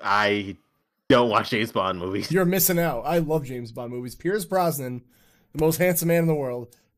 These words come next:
Speaker 2: uh, other than Ryan Reynolds, is my James Bond. I love that man. I think he plays that part perfectly. I see him in other movies, and I go, "That's my man."
Speaker 1: I
Speaker 2: Hasta
Speaker 1: watched
Speaker 2: luego.
Speaker 1: Casino Royale on a, uh, tour bus once.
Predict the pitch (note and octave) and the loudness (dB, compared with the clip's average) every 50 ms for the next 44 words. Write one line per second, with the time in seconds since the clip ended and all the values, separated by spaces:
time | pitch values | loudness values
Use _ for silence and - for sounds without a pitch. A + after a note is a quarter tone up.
0 | _ - B2+ B2+ A#2 - D#3+ C#3+ D3 C#3 C#3+ C#3+ C3+ D#3 D3+ B2+ A#2+ A#2 A2 A2+ | _ -20 -20 -20 -20 -20 -16 -12 -10 -8 -8 -8 -8 -6 -8 -8 -8 -8 -10 -12
1 | A2+ A2 G#2+ G#2 A2+ A2 A2 A2 G#2+ - - _ _ _ - - D3+ C#3+ B2 B2 | -12 -14 -14 -14 -12 -12 -12 -14 -14 -16 -20 _ _ _ -8 -6 -4 -4 -4 -2
2 | D#3 D#3 D#3 D#3 D#3 - - D#3 D3+ D3 C3+ A#2 B2+ C#3 B2 A#2 A2+ A2 - - | -2 0 2 2 2 0 0 -2 -4 -4 -4 -6 -8 -8 -8 -8 -10 -12 -10 -10
3 | C3 B2 B2 D3 D3+ C#3 C#3 B2 G#2+ A#2+ A#2 A2+ A2 G#2+ A#2+ C3+ B2 D#3+ D3 C#3 | -8 -4 0 0 0 0 0 -4 -6 -8 -8 -10 -10 -8 -8 -8 -6 -6 -6 -6
4 | C3 - - D3 C#3+ C3 B2 C3 B2 - C#3+ C#3 - - - E3+ F3 E3 F#3 F3 | -8 -8 -6 -6 -6 -6 -6 -8 -10 -10 -10 -12 -10 -8 -6 -6 -6 -4 -6 -6
5 | - - F3+ F3+ E3+ C3+ - - D#3 D3+ C#3+ C#3+ D#3 D#3 C3+ C3+ C3 C#3 D#3 E3+ | -6 -2 -2 -2 -2 -2 -4 -4 -4 -4 -2 0 0 -2 -2 -2 -2 0 0 0
6 | F3 F#3+ F#3 E3+ D3 A#2+ A#2+ B2 A#2+ A#2 A#2+ A#2 A2+ F#2+ - _ _ _ _ _ | 0 -2 -4 -6 -6 -6 -8 -10 -8 -8 -8 -8 -10 -10 -14 _ _ _ _ _
7 | _ _ _ _ _ _ _ _ _ - - A2 - - - - - - - - | _ _ _ _ _ _ _ _ _ -18 -18 -18 -18 -20 -20 -20 -20 -20 -20 -20
8 | - _ _ _ _ - - - - _ _ _ _ _ _ _ _ _ - B2+ | -20 _ _ _ _ -20 -20 -20 -20 _ _ _ _ _ _ _ _ _ -12 -10
9 | - - A3 A#3 G#2+ A#2 C3+ - - F3 D#3+ D#3 C#3 B2 B2+ C3 C3+ C#3 C#3+ - | -10 -8 -8 -10 -10 -12 -12 -6 -2 -2 0 2 6 6 8 8 8 6 4 2
10 | - - - B2 A#2+ A#2+ A2+ A2+ G#2+ G#2 G#2 G#2 G#2 G2 G2 G2 G2 G2 F#2+ F#2+ | -4 -4 0 2 2 4 4 4 4 4 4 4 4 2 2 2 2 2 2 0
11 | F#2+ F#2 - - - _ _ _ _ _ _ _ _ - - C3+ C#3 E3 D3 A2 | 0 -2 -4 -8 -12 _ _ _ _ _ _ _ _ -2 2 4 4 6 4 2
12 | F#2 - - F#2 F#2+ A#2+ D3 - - | 0 0 -4 -4 -4 -4 -6 -8 -14